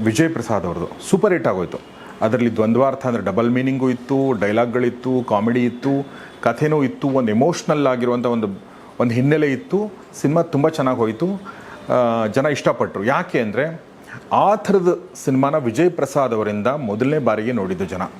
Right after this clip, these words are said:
ಅದಕ್ಕಿಂತ ಮುಂಚೆ ಅವ್ರು ಸಿನಿಮಾಗಳು ಮಾಡಿದರು, but ಆ ಪ್ಯಾಟರ್ನ್ ಯಾವಾಗ ರಿಪೀಟ್ ಆಯ್ತಲ್ಲ, ಅವ್ರು ಮತ್ತೆ ಎರಡು ಸಿನಿಮಾಗಳನ್ನ ಮಾಡಿದ್ರು, ಎರಡೂ ಸಿನಿಮಾಗಳು ಓಡ್ಲಿಲ್ಲ, ಯಾಕಂದ್ರೆ ಪ್ಯಾಟರ್ನ್ ರಿಪೀಟ್ ಆಯ್ತು.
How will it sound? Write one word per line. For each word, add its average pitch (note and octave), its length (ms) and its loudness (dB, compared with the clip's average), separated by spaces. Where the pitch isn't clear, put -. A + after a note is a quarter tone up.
ಅದಕ್ಕಿಂತ A#2+ 220 2
ಮುಂಚೆ D3+ 180 2
ಅವ್ರು - 120 -2
ಸಿನಿಮಾಗಳು C3+ 320 0
ಮಾಡಿದರು, G#2+ 400 -2
but D#3 140 4
ಆ - 20 4
ಪ್ಯಾಟರ್ನ್ E3+ 420 0
ಯಾವಾಗ G3 160 4
ರಿಪೀಟ್ A3+ 320 2
ಆಯ್ತಲ್ಲ, C#3 300 0
ಅವ್ರು A2+ 160 2
ಮತ್ತೆ B2+ 240 0
ಎರಡು C3 180 2
ಸಿನಿಮಾಗಳನ್ನ A2+ 420 -2
ಮಾಡಿದ್ರು, G2+ 300 0
ಎರಡೂ C#3 260 2
ಸಿನಿಮಾಗಳು E3 400 2
ಓಡ್ಲಿಲ್ಲ, G#2 240 0
ಯಾಕಂದ್ರೆ D#3 300 -2
ಪ್ಯಾಟರ್ನ್ C#3 380 -4
ರಿಪೀಟ್ A#2 300 -2
ಆಯ್ತು. E2+ 240 -4